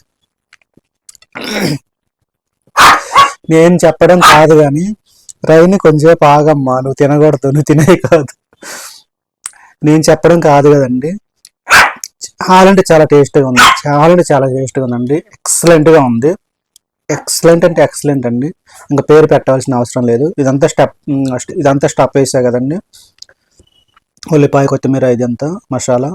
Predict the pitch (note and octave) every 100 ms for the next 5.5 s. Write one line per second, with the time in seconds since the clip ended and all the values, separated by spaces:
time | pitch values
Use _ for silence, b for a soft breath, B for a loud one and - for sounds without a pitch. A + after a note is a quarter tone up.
0 | - - - F3 - _ D#3 F3 E3+ D3+
1 | - C#3+ B2 A#2+ A#2+ - D3 F#3+ _ _
2 | b b b _ C#3 - D3+ C3 A#2+ B2+
3 | B2 A#2+ D#3 F3+ - b b b _ -
4 | E3+ F#3 E3+ D#3 F#3 - F#3+ F#3 F3 F3
5 | - E3 D#3 D#3 D3+